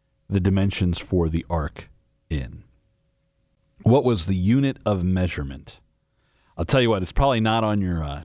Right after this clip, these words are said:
tape measure unless you have a very special tape measure that you got at the hardware store. All right, so the unit of measurement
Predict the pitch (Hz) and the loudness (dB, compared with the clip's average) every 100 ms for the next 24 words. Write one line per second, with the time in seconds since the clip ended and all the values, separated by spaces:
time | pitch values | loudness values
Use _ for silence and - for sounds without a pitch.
0 | - 110 92 82 85 78 73 - _ _ | -4 -4 -2 -4 -6 -6 -10 -12 _ _
1 | _ - 87 85 87 85 78 90 87 - | _ -2 0 0 0 0 0 0 0 -2
2 | - - 101 - 78 80 _ _ - 95 | -4 -2 -2 -2 -6 -8 _ _ -4 -4
3 | - 85 85 78 76 - _ _ _ - | -2 -4 -4 -4 -8 -10 _ _ _ -4
4 | - 95 82 78 - 82 73 69 - - | 0 0 0 -2 -2 -2 -4 -8 -12 -16
5 | - _ - 117 80 - - - 139 113 | -18 _ -2 0 0 -8 -12 -4 0 2
6 | 113 185 208 - 110 98 107 143 147 113 | 2 2 0 0 -2 0 0 2 2 0
7 | 92 87 139 | 0 -2 -4